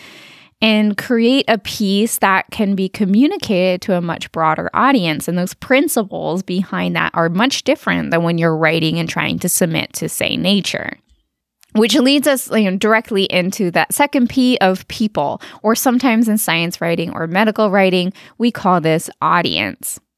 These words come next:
If you're writing for a newspaper, the tone, the word choices have to be for that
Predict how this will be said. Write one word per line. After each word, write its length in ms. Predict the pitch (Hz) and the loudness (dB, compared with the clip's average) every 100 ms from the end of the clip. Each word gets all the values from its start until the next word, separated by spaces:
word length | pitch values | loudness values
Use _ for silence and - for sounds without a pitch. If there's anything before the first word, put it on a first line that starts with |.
| _ | _
If 140 | - 254 | -2 0
you're 160 | 247 | 2
writing 340 | 226 220 226 220 | 2 2 2 0
for 380 | - 190 190 - | 2 2 2 2
a 460 | 170 170 165 165 | -2 -2 -2 -4
newspaper, 840 | 165 220 294 - 294 269 262 262 262 | -2 0 0 0 0 2 2 2 2
the 140 | 190 | 0
tone, 600 | 175 - 262 254 247 233 | -2 0 2 4 2 0
the 100 | 190 | 0
word 320 | 170 226 240 | 0 2 2
choices 500 | - 240 233 233 226 | 0 0 0 0 -4
have 340 | 226 190 180 - | -2 -2 -2 -4
to 120 | 233 | -8
be 460 | 208 165 160 160 170 - | -8 -6 -6 -6 -6 -12
for 680 | - - 214 196 202 214 214 - | -20 -2 2 4 4 2 0 -2
that 220 | 185 175 | 0 0